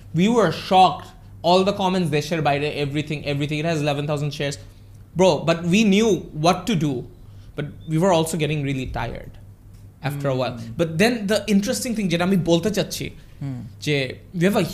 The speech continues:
Speaker 1: huge number of views from international।
Speaker 2: International audience।
Speaker 1: আমাদের Facebook-এ we have three point two million something।
Speaker 2: Hmm।
Speaker 1: কত পার্সেন্টেজ বাইরে?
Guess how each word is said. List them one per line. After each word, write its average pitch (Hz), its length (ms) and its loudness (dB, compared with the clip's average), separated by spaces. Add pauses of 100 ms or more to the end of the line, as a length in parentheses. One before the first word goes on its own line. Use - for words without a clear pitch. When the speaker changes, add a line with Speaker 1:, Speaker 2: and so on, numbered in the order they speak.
Speaker 1:
huge 196 280 2 (100)
number 175 280 2
of - 20 -2 (120)
views 147 200 0 (160)
from 135 260 -2
international। - 1080 -10
Speaker 2:
International 151 500 -2
audience। 127 280 -8
Speaker 1:
আমাদের 202 260 4 (380)
Facebook-এ 185 460 0 (100)
we 160 80 -2
have 165 140 -6
three 180 180 -2
point 175 200 -2
two 165 120 -2
million 139 300 -4
something। 135 260 -8 (180)
Speaker 2:
Hmm। 156 140 -4 (760)
Speaker 1:
কত 202 140 4 (160)
পার্সেন্টেজ 196 460 0 (120)
বাইরে? 131 260 -2